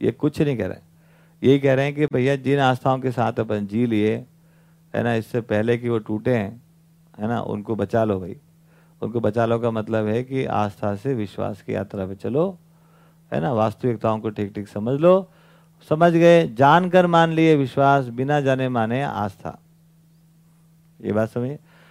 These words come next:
तो जान, बिना जाने माने तो गलत हो गया, ऐसा नहीं, जानने की संभावना वहाँ से निकल गई, क्योंकि माना तभी तो जानोगे। तो बिना जाने मानना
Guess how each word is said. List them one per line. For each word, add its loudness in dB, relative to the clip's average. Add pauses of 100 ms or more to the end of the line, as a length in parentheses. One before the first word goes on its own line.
(260)
तो 2
जान, 2
बिना 4
जाने 6
माने 4
तो 4
गलत 6
हो 4
गया, 8
ऐसा 6
नहीं, 0
जानने 6
की 4
संभावना 6
वहाँ 8
से 2
निकल 0
गई, -4
क्योंकि -4
माना 4
तभी 0
तो -2
जानोगे। 0 (840)
तो -2
बिना 2
जाने 4
मानना 0